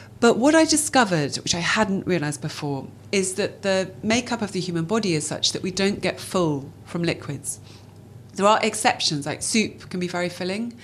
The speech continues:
and it's partly because it's thicker, and it's partly because we tell ourselves it's filling.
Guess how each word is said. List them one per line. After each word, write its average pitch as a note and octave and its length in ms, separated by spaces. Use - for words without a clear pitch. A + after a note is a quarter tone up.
and F3+ 120
it's - 120
partly F#3+ 320
because E3+ 280
it's - 160
thicker, E3 640
and F3 80
it's - 120
partly E3 300
because D#3+ 300
we D#3+ 80
tell E3+ 260
ourselves C#3 560
it's - 140
filling. C3+ 400